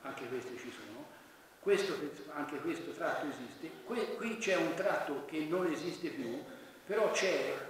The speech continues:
una parete tagliata che sovrasta la fontanina della Contrada della Selva, siamo in piazzetta della Selva,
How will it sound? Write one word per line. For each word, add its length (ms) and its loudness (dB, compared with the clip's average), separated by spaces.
una 220 6
parete 420 6
tagliata 480 6
che 160 4
sovrasta 640 6
la 100 6
fontanina 580 4
della 200 4
Contrada 440 4
della 160 4
Selva, 540 -4
siamo 380 4
in 40 0
piazzetta 480 2
della 200 -4
Selva, 360 -12